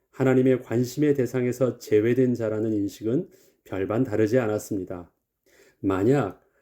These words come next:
이렇게 어린아이들을 소자로 대하고 있던 제자들의 가치 기준과 태도를 그동안 제자들이 예수님을 맞이하며 섬겼던 모습과 태도로 예수님이 기억하고 있다고 말씀하신다면,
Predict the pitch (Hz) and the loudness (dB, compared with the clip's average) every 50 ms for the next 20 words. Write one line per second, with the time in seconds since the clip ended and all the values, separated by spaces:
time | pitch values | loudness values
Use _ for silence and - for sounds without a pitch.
0 | _ _ _ _ _ _ _ _ _ - 127 131 151 156 151 - 185 151 117 117 | _ _ _ _ _ _ _ _ _ 0 4 4 4 4 4 4 4 6 6 6
1 | 131 160 170 165 151 143 139 139 139 139 147 151 143 131 - - - 175 165 170 | 6 4 4 4 4 4 4 6 6 6 6 6 4 2 0 -2 -4 0 2 2
2 | 160 160 156 147 123 117 117 127 123 127 131 117 110 - - 123 117 110 104 98 | 2 2 2 0 -2 -4 -2 0 2 2 2 0 0 -2 -2 0 0 0 -2 -4
3 | - - 113 107 110 123 113 117 120 117 113 110 - - 101 107 - - - - | -6 -4 -2 0 2 2 2 2 2 2 0 0 -4 -8 -10 -10 -8 -8 -4 -2
4 | 123 113 110 - - - - 120 113 110 107 107 107 107 - - - - 107 110 | -2 -2 -2 -6 -12 -6 -4 -2 0 0 0 0 0 -2 -4 -8 -6 -2 0 2
5 | 131 143 123 95 - _ _ _ _ _ _ _ _ _ _ _ _ _ _ _ | 2 2 2 0 -4 _ _ _ _ _ _ _ _ _ _ _ _ _ _ _
6 | _ _ _ _ - 131 127 139 143 156 160 160 151 - 131 123 120 143 139 131 | _ _ _ _ 2 6 8 8 8 8 6 4 2 2 0 2 4 4 4 4
7 | 135 147 151 135 113 107 107 107 107 120 120 - 143 139 139 131 135 131 127 113 | 4 4 4 2 2 0 0 0 0 0 2 2 4 4 6 6 6 4 2 2
8 | 104 104 107 - 135 123 120 120 120 120 120 - - 151 151 143 143 135 139 - | 0 -2 -2 -2 -2 0 0 0 0 -2 -2 -2 -2 -2 0 2 0 0 0 0
9 | 139 131 123 120 113 107 107 107 - - - _ - 117 113 110 - - - 135 | 0 0 0 0 0 -2 -2 -4 -6 -12 -16 _ -4 -4 -4 -4 -4 -6 -4 -2
10 | 127 127 160 175 143 104 - - _ _ _ _ _ _ _ _ _ _ _ _ | 0 4 4 4 2 2 -2 -8 _ _ _ _ _ _ _ _ _ _ _ _
11 | - 107 101 107 113 - - 165 160 156 160 190 190 - - 147 143 139 - - | -2 2 2 2 2 2 2 4 4 4 4 2 0 2 4 4 4 4 2 -4
12 | 135 131 139 127 113 - - 120 113 107 123 120 110 101 104 - - 131 113 107 | -2 0 0 0 -2 -2 -4 -4 -2 -2 -2 -2 -2 -4 -4 -6 -6 -6 -4 -4
13 | - - 107 98 95 92 110 143 151 117 92 85 | -4 -4 -6 -4 -4 -2 -2 0 0 -2 -4 -6